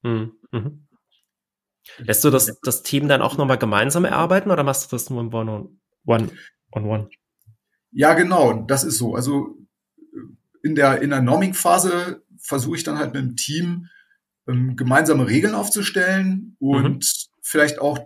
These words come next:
Speaker 2: die ein oder andere Meinung halt im Team zu diskutieren, weil,
Speaker 1: Ja.
Speaker 2: ähm, man hat ja auch einen Grund, warum die einzelnen Leute ihre Vorstellung davon haben.
Speaker 1: Genau, ja. Mhm.
Speaker 2: Und es hängt auch sehr stark damit zusammen,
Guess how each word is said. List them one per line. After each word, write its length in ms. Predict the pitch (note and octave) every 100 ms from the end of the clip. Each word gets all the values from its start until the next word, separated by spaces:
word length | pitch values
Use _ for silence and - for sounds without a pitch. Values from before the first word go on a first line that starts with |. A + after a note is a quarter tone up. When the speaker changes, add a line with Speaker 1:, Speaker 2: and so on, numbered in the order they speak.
| -
Speaker 2:
die 300 | C3 C3+ -
ein 160 | C3+ E3+
oder 220 | C#3+ -
andere 800 | D#3+ D#3 D3 D3 C#3+ C#3 C3+ C#3 C3
Meinung 440 | B2 D3+ E3+ C3
halt 220 | D#3 D#3
im 180 | D3 C#3+
Team 220 | - E3
zu 100 | -
diskutieren, 800 | C#3 C#3+ C#3 B2 - E3 D3+ A#2+
weil, 300 | A#2 A#2+ A2+ - - -
Speaker 1:
Ja. 240 | B2 A#2 F#2+
Speaker 2:
ähm, 180 | B2+ C3
man 120 | C#3
hat 120 | D#3 D#3
ja 80 |
auch 100 | C#3+
einen 80 | D3+
Grund, 300 | C#3 F#3+ G3+
warum 240 | C#3 C#3 B2+
die 80 | -
einzelnen 460 | B2 C3 C3+ B2+
Leute 520 | A#2 B2 C3 C#3 B2 A#2
ihre 720 | B2+ A2+ A#2 A#2 A2+ A2 A2 - - _
Vorstellung 560 | - D3 D3 C#3 B2+ B2
davon 340 | A2+ A#2+ A2+
haben. 420 | G#2 G2+ G2+ F#2+ - _ -
Speaker 1:
Genau, 320 | G#2+ G2 -
ja. 260 | A2+ A2 - -
Mhm. 180 | B2
Speaker 2:
Und 300 | A#2 A2+ G#2 - - - - _ _ _
es 360 | - - - -
hängt 240 | D#3+ E3
auch 140 | - B2
sehr 240 | A2+ D3+
stark 420 | F#3+ E3 F3 F3 -
damit 680 | - A2 G#2+ C3 C#3+ F#3+ F#3+
zusammen, 720 | - D#3 B2 D3+ E3+ F3 -